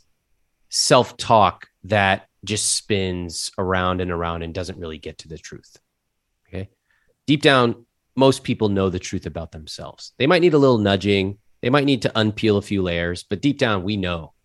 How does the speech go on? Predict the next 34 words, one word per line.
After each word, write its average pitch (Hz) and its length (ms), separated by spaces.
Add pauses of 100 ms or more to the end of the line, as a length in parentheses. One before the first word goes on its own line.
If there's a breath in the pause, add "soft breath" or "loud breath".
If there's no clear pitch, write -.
(1160 soft breath)
The 101 120
hard 120 280
part 117 160
is 95 80
having 95 220
the 90 80
courage 95 480
to - 100
be 90 220
honest 87 340
about 67 220
it. - 60 (680)
But 101 220
in 110 100
a 104 60
rich 117 280
life, 120 460 (420)
a - 60
rich 120 240
life - 480 (500)
means 110 460
you 98 160
are 95 160 (320)
honest, 107 580
honest 113 280
with 107 160
yourself - 720 (380)
and - 100
honest 101 280
with 95 100
the - 60
people 87 300
around 80 400
you. - 120